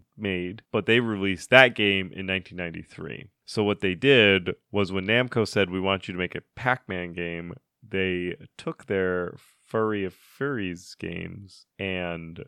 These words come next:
put Pac-Man skin on it and then said, "This is done." The game actually has, uh, five different stages, kind of like different worlds that have their own theme, and each of those worlds have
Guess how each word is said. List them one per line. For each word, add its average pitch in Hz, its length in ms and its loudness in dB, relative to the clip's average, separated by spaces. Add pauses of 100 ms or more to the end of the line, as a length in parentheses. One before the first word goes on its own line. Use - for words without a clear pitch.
put - 260 -12
Pac-Man 85 540 -14
skin - 240 -16
on - 240 -12
it - 200 -18
and 98 140 -8
then 92 140 -6
said, 85 360 -8 (160)
"This 98 200 -14
is 82 100 -16
done." - 400 -14 (100)
The 117 140 -4
game 190 340 6
actually 156 480 4
has, 123 800 4
uh, 110 200 2
five 151 360 8
different 147 360 0
stages, 139 960 4
kind 131 180 2
of 117 60 2
like 117 120 2
different 98 360 -6
worlds 113 720 0 (100)
that 113 220 2
have 120 160 0
their 110 160 0
own 104 140 -4
theme, 143 520 -2
and 110 180 0
each 117 160 -6
of 104 60 -10
those 104 240 -2
worlds 98 500 -2
have 101 480 -2